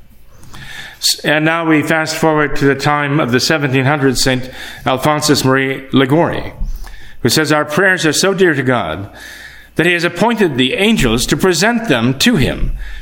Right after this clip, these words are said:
as soon as they come forth from our mouths."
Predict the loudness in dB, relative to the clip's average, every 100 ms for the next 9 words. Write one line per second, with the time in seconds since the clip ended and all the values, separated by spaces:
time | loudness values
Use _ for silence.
0 | -12 -12 -14 -6 -2 0 0 2 2 2
1 | 0 2 0 0 0 2 2 2 0 -2
2 | 0 0 2 2 2 0 -2 -8 -8